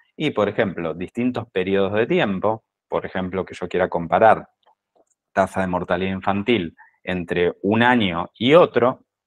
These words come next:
y entonces yo, si aumentó,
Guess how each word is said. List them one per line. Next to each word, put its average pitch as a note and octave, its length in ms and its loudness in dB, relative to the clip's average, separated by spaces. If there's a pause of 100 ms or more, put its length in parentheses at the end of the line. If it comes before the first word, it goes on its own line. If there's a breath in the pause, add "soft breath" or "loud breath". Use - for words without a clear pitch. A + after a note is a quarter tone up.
(540)
y G#2+ 120 -2
entonces G2+ 420 -2
yo, G#2 420 2
si E2 400 -8 (240)
aumentó, A2 920 2